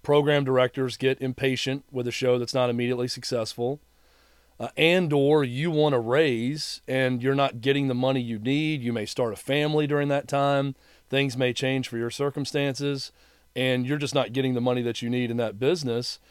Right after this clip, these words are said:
And you decide, "Hey, I'm gonna go sell real estate, or I'm gonna go sell insurance, or start a business, or do something else." You know, we've seen examples of that here locally, the guys with, uh, A to Z Sports,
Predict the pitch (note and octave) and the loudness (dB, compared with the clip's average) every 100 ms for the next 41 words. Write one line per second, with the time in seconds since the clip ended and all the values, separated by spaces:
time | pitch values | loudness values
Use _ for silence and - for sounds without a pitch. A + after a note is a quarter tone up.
0 | _ - C#3+ E3 C#3+ D3+ C#3+ F3 C3 C#3+ | _ -6 -2 0 2 4 4 4 2 0
1 | C3+ A#2+ C#3+ B2 C#3+ F3 - G2 D#2+ - | -2 -2 0 2 2 0 -2 -6 -8 -6
2 | A2 A2+ A2+ A#2 A#2+ A2+ G2 C#3 C3+ D3 | -6 -4 -4 0 0 0 -2 0 0 -2
3 | - A#2 F2+ F2+ A2 G#2+ G2+ - _ _ | -4 -8 -8 -8 -4 -4 -4 -8 _ _
4 | _ - - C3+ C#3 C3 F3 C#3+ F2+ - | _ -12 0 2 4 4 4 2 -6 -6
5 | A2+ A2 B2+ C3 - C#3+ C3+ B2 G#2+ G#2 | -10 -6 -2 -2 0 0 0 -4 -4 2
6 | D#3 B2+ G#2+ - - _ _ - B2+ C3 | 4 4 0 -10 -14 _ _ -4 2 2
7 | E3 - F3+ A3 C#3 C3+ C3 B2+ A#2+ A#2 | 2 2 2 2 0 2 2 0 -4 -2
8 | A#2+ A#2+ A#2 - _ _ _ _ _ - | 2 2 2 -4 _ _ _ _ _ -8
9 | C#3 C#3+ C3 D#3 B2+ A2 G#2+ A#2+ A#2+ A2+ | 0 2 4 2 2 -4 0 0 2 0
10 | A2+ A2+ A2+ A2+ C3 C3 C3 B2 - D3+ | -4 -4 -4 -2 -2 -2 -2 -6 -2 0
11 | B2 - | 0 -6